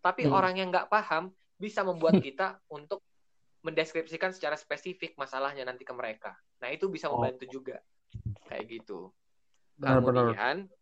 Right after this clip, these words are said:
Speaker 1: aku tuh punya jurnal. Punya jurnal di Word. Jadi aku tulis di
Speaker 2: Hmm.
Speaker 1: Word. Jadi misalnya kalau aku buka T A, aku juga buka jurnal T A aku di Word gitu.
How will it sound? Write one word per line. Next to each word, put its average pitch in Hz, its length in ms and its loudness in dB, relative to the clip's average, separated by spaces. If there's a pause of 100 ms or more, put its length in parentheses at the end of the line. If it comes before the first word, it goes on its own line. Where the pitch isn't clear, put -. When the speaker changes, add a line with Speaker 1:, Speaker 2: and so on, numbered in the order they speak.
(1080)
Speaker 1:
aku 135 220 4
tuh 190 140 4
punya 151 320 2
jurnal. 135 600 2 (1040)
Punya 131 180 -4
jurnal 123 440 0
di 147 120 -2
Word. 123 280 8 (1400)
Jadi 143 120 4
aku 170 120 0
tulis 160 160 2
di 151 120 -2
Speaker 2:
Hmm. 147 100 6
Speaker 1:
Word. - 180 10 (160)
Jadi 127 200 -6
misalnya 147 240 -6
kalau 139 200 4
aku 135 160 2
buka 127 180 2
T 117 140 -2
A, 139 280 2 (320)
aku - 160 -6
juga 147 200 2
buka 131 200 -2
jurnal 127 320 0
T - 80 -4
A 107 120 0
aku 123 160 -6
di 123 80 -8
Word 120 280 2
gitu. 117 320 -8